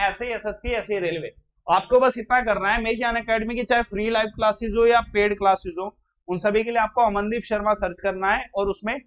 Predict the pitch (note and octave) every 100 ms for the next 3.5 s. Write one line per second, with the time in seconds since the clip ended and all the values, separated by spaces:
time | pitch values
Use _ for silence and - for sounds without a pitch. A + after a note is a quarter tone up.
0 | _ _ _ A#3 C4+ C#4 A3+ F#3+ G#3+ G#3+
1 | G3 G3+ G3 F#3 D#3 C#3+ C3+ D3+ E3 G#3
2 | G#3 C4 - _ _ _ - G3 A3+ A3+
3 | A#3+ B3 A#3 A3+ A#3+